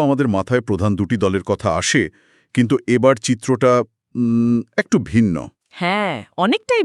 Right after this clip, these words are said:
Speaker 2: ভিন্ন।
Speaker 1: আমাদের হাতে থাকা সূত্রগুলো বলছে, একটি নতুন ইসলামী রাজনৈতিক জোট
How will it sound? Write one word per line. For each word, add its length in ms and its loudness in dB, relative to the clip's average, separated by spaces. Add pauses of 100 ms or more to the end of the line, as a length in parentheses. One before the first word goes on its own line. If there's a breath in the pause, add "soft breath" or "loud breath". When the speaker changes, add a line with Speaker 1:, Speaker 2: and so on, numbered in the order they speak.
Speaker 2:
ভিন্ন। 180 -2 (440)
Speaker 1:
আমাদের 320 0
হাতে 280 -2
থাকা 280 -4
সূত্রগুলো 580 -2 (120)
বলছে, 300 0 (500 soft breath)
একটি 200 -2 (180)
নতুন 280 2 (240)
ইসলামী 380 2
রাজনৈতিক 600 0 (120)
জোট 200 2